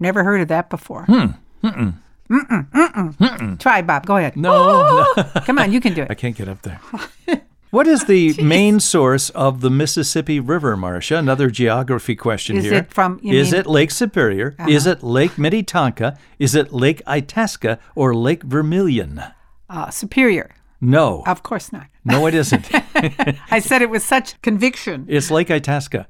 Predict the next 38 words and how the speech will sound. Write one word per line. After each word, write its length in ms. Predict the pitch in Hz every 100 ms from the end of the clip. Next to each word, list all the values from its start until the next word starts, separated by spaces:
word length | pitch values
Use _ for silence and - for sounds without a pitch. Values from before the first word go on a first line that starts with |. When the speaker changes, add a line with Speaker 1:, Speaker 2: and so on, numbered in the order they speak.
| _ -
Speaker 1:
Okay. 400 | 190 208 180 185 _
Where 200 | 123 135
Speaker 2:
Although 120 | 156 151
Speaker 1:
I 40 |
Speaker 2:
the 140 | 139
Mississippi 580 | 143 190 180 - 190 175
flows 400 | 147 147 131 123
two 220 | - 220
thousand 500 | 247 196 180 160 180
three 220 | 165 180 175
hundred 300 | 180 170 -
forty-eight 520 | 165 165 170 156 160
miles 320 | 147 147 151
to 100 | -
the 80 | 123
Gulf 260 | 113 135 135
of 80 | 123
Mexico 480 | 127 - 143 160
and 220 | - 127 107
stretches 440 | - 147 147 120
eleven 480 | 113 113 170 208 208
miles 360 | 135 156 165
across 580 | 131 - 120 147 135 - -
at 160 | 127
its 200 | 110 - - - _
highest 440 | - 139 175 -
width. 480 | 104 117 160 - -
Wow. 380 | 101 131 113 - - - - -
It 160 | 120 -
begins 380 | 117 147 180 131
as 140 | 110
a 60 | 110
tiny 420 | - 147 190 196
stream 400 | - 151 151 151
stemming 400 | - 139 139 151
from 260 | 135 107 107
northern 400 | 127 156 175 147
Minnesota's 580 | 139 151 - 117 123